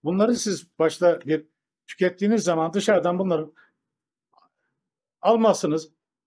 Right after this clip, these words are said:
Almadığınız zaman, dışarıdan almadığınız zaman daha az para, dövize ihtiyaç duyarsınız. Ve işi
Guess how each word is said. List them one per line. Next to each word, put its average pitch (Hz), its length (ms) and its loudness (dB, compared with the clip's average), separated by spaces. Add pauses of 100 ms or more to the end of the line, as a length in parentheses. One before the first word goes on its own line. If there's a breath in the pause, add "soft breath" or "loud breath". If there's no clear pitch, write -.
(460)
Almadığınız 202 580 2
zaman, 175 280 0
dışarıdan 175 380 0
almadığınız 165 520 -2
zaman 165 360 -6 (400 soft breath)
daha 123 140 0
az 208 220 2
para, 202 440 2 (520)
dövize 180 320 4
ihtiyaç 208 400 2
duyarsınız. 202 540 0 (640)
Ve 175 300 -2 (720)
işi 156 320 -8